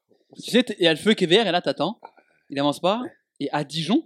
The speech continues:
par exemple, c-, les gens ont cette fâcheuse tendance, j'avance plus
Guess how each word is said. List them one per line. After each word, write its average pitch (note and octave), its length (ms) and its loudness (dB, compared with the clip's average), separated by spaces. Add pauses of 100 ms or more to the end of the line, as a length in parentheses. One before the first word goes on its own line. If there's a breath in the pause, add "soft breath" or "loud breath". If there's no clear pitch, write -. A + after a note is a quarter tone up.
par C3 80 -4
exemple, F#3+ 320 -2
c-, - 200 -18
les C3+ 180 -10
gens D3+ 140 -6
ont G3 120 -4
cette - 180 -18
fâcheuse D3+ 280 -12
tendance, E3+ 340 -2 (260 soft breath)
j'avance D3+ 500 -2
plus - 440 -4